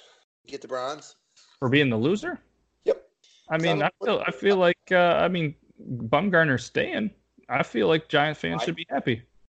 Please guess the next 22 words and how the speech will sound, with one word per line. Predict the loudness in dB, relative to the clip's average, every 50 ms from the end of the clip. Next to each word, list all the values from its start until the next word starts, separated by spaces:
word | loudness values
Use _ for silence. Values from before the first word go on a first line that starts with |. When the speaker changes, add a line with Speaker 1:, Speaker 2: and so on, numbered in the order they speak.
| _ _ -12
Speaker 1:
Well, | -12 -12 -12 _ _ _
Giants | -16 -14 -14 -14 -14 -14
fans | -16 -16 -16 -18 -20
are |
gonna | -20 -20 -20
be | -14 -12
happy, | -12 -12 -10 -12 -14 -14 -16 _ _
but | -12 -12 -12 -12 _
here's | -4 -2 -2 -2 -2
the | -6
thing. | -12 -10 -10 -10 -10 -14 _ _ _ _ _ _ _ _
You | _ -12 -10
either | -10 -6 -4
go | -4 -4 -4
for | -4 -6 -6 -6 -6
it | -6 -10
or | -14
you | -12
don't. | -12 -12 -14 -14 _ _ _ _ _ -20 _ _ _
Speaker 2:
Yeah. | -4 -2 -2 -2 -2 -4 -12 -14 _ _ _ _ _ _ -18
Speaker 1:
They | -16
traded, | -16 -10 -10 -10 -8 -8 -10 -12 -14 -14 -16 -18